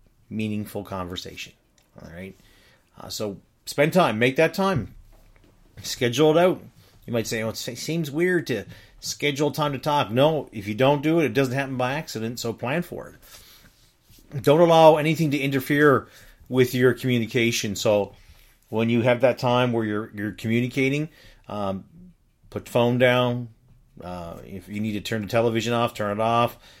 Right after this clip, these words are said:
Uh, a shopping trip, sports, whatever. You, you say, "Hey, listen, I need to spend this time with my husband or wife." That's not to say that you can't talk if the T V is on, okay,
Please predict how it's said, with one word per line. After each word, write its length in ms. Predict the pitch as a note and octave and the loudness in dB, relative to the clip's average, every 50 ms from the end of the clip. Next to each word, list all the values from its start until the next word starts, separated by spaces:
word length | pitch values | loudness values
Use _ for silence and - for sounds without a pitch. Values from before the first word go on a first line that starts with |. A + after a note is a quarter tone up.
| _ - - | _ -20 -14
Uh, 280 | - G2+ G#2 G#2 G#2 G2+ | -6 -2 0 0 0 0
a 40 | G2 | -2
shopping 500 | - - - B2+ A#2+ A#2+ - B2+ A#2 A2+ | -4 -2 0 2 0 2 0 -2 -4 -4
trip, 360 | - - C3 A#2+ A#2 A2+ G2+ | -2 0 2 4 4 2 2
sports, 320 | - - - B2 A#2+ A#2 - | -2 -4 0 0 0 2 2
whatever. 240 | C3 B2+ B2+ C3 | 2 2 4 2
You, 120 | C#3 C3+ B2+ | 0 -2 -4
you 140 | A2+ A#2+ G#2 | -4 -6 -2
say, 200 | - A#2+ G#2 F2+ | 0 0 0 2
"Hey, 160 | A#2+ B2 A#2+ | 2 0 2
listen, 320 | A2+ B2+ B2+ - A#2+ G#2+ | 2 0 0 0 -4 -4
I 100 | G2+ A2 | -4 -2
need 160 | A2+ A#2 A2+ | -2 -2 -2
to 60 | A2 - | -4 -6
spend 240 | - - A#2+ A#2 | -4 -4 -2 -2
this 100 | A2+ A2 | -2 -4
time 420 | - - A#2+ A#2 A#2+ A#2 A2+ A2+ A2+ - _ _ _ _ _ _ _ _ _ | -4 -4 -2 0 2 0 0 -2 -4 -10 _ _ _ _ _ _ _ _ _
with 320 | A2 A#2 G#2+ - - - _ _ _ _ _ | -2 -2 -2 -2 -4 -14 _ _ _ _ _
my 220 | - C#3 C3+ B2 A#2 | -16 -6 -2 -2 2
husband 320 | A#2 A#2+ A#2+ G#2+ A#2 A#2+ | 2 2 2 2 0 2
or 40 | A#2+ | 4
wife." 140 | A#2+ A#2 - | 4 4 6
That's 180 | F#3+ F#3+ F#3 | 6 6 6
not 120 | G3+ G3+ D#3+ | 6 2 2
to 60 | D3 | 2
say 180 | - - C#3+ C3 | 2 2 4 6
that 260 | B2+ B2 A2+ - - - - - - - - - | 6 4 4 2 -6 -12 -12 -12 -12 -14 -10 -6
you 120 | C3+ C3+ | -6 -4
can't 300 | C3 - C#3 B2+ A#2+ G#2+ | 0 2 2 2 2 0
talk 340 | - C3+ B2 A#2+ A#2 - - - _ _ _ _ | 0 0 2 2 0 -2 -6 -16 _ _ _ _
if 180 | B2+ A#2 A#2 - | -6 -6 -6 -6
the 80 | A2+ | -10
T 240 | F#2 - - A2 G#2 | -12 -8 -6 -6 -4
V 240 | F#2+ G2+ A2 G#2+ G2+ | -4 -4 -4 -2 -2
is 120 | F#2 F2 | -2 0
on, 400 | A2 C3 E3+ E3+ C#3+ - B2+ C#3 | 0 2 2 2 2 2 0 0
okay, 460 | C#3+ D3+ - - G#2+ A2 C#3+ F3+ - | -4 -4 -4 -8 -6 -6 -6 -6 -8